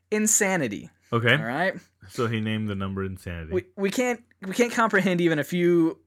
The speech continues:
Speaker 1: centimeters multiplied out. So a hundred fifty million kilometers multiplied out is gonna be called insanity, and we'll live with that.
Speaker 2: Okay,
Speaker 1: Okay?
Speaker 2: sounds good.
Speaker 1: So, <laughs> so G sub one is three, let's see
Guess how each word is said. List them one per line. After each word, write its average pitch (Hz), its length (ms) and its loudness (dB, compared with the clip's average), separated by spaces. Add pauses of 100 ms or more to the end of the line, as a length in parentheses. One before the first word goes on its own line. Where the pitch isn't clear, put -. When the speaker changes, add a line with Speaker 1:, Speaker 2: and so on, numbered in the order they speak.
(100)
Speaker 1:
centimeters 143 580 2
multiplied 113 400 -4
out. 104 180 -2
So 165 120 0
a 175 40 4
hundred 233 240 4
fifty 202 220 -2
million 165 280 0
kilometers 147 600 -2
multiplied 123 420 -4
out 123 160 0
is 120 120 -8
gonna 123 140 -8
be 120 180 -6
called 110 260 -4
insanity, 151 500 -2 (340)
and 107 200 -10
we'll 98 180 -6 (100)
live 98 140 -8
with 92 140 -14
that. - 160 -14 (200)
Speaker 2:
Okay, 110 180 2
Speaker 1:
Okay? 131 200 -4
Speaker 2:
sounds 101 160 -4
good. 117 220 -4 (520)
Speaker 1:
So, 165 380 0 (340)
<laughs> - 320 -20
so 175 160 0
G 226 560 -2 (420)
sub 160 240 2
one 139 520 0 (220)
is 139 220 -2
three, 165 580 2 (1400)
let's 123 220 -6
see 90 300 -4